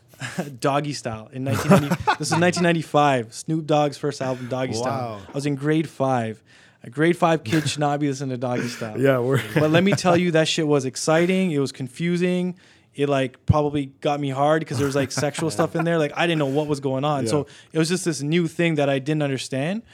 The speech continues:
Speaker 2: Right.
Speaker 1: And so I just spent mad years just trying to figure it all out. And it's been a beautiful journey, you know, like, learning and understanding kinda, like, streetwear, street culture, sneaker culture, hip hop culture, all that stuff where it's just kinda, like, people with not too many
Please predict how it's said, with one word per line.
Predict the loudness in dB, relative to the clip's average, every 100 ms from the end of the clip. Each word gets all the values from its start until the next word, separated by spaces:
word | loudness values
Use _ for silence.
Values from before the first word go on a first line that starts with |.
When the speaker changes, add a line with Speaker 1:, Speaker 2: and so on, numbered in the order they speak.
| -14
Speaker 2:
Right. | -12 -8
Speaker 1:
And | -6 0
so | 2
I |
just | 2 0
spent | -2 -2 0
mad | -2 -2
years | -2 -2 -2
just | -6
trying | -6
to | -6
figure | -6 -6
it | -6
all | -6 -6
out. | -6 -6
And | -8
it's | -8
been | -6 -8
a |
beautiful | -6 -8 -6 -6
journey, | -4 -4 -6 _ _ _ _ -8
you | -4
know, | 0
like, | -2 -2 -2
learning | 2 2 2
and | -2
understanding | -4 -6 -8 -6 -6
kinda, | -6 -6
like, | -4 -4 -8 -20 -20 _ -14
streetwear, | -8 -4 -2 -2 -4
street | -8 -10
culture, | -8 -8 -4 -4 -4 -6 -14 _
sneaker | -14 -10 -8
culture, | -6 -6 -6 -10
hip | -8 -8
hop | -8 -8
culture, | -8 -8 -6
all | 0 0
that | 0
stuff | -4 -8 -6
where | -4 -6 -10 -20 -20
it's | -12 -8
just | -8 -6
kinda, | -4 -2
like, | -2 -4 _
people | -12 -8 -6
with | -6 -6
not | -8
too | -6
many | -6 -4 -4 -6